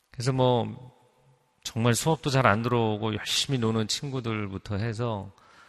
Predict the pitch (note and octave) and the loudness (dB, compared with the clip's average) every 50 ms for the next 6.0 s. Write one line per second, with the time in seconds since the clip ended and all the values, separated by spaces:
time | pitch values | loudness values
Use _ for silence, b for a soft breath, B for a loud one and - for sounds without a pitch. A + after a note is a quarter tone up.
0 | B B B _ - - A2 A#2+ A#2+ A#2 A#2+ A#2 A2+ A2 A2+ A2 G#2+ G2 G#2 G2+ | B B B _ -8 -6 -4 2 4 6 6 6 6 4 2 2 2 2 0 -2
1 | - - - G#2+ G#2 G2+ G2+ G2+ G2 F#2+ G2 G2 - - - B2 G#2 G#2 G2+ G2 | 0 0 0 0 0 0 0 -2 -2 -4 -6 -8 -8 -10 -10 -8 -6 -4 -2 -2
2 | G2 G2 G2 F#2+ G2 G2 G#2 G#2+ - B B B B B B B B B B B | -2 -2 -2 -4 -4 -6 -8 -10 -12 B B B B B B B B B B B
3 | B _ _ _ _ - G2+ F#2+ G2+ A2+ A2+ G2+ G2+ F#2 - - A2 A2 G#2+ - | B _ _ _ _ -6 -4 -4 -4 -4 -6 -6 -8 -8 -2 2 2 4 4 4
4 | A2+ A2+ A2 G#2+ G2+ F#2+ G2 G2 G2 G2 G2 G2 F#2 - G2 G2+ G2 F#2+ F#2+ G2 | 4 2 2 2 2 0 -2 -2 -2 -2 -2 -2 -2 -2 0 0 0 2 0 0
5 | - - - A#2+ G#2+ G2+ G2+ F#2+ G2+ G2 G2 G2 G2 G2 G#2+ A2 A2+ A2 G#2 | -2 -4 -4 -4 -6 -6 -6 -4 -4 -4 -4 -4 -6 -6 -8 -10 -12 -12 -14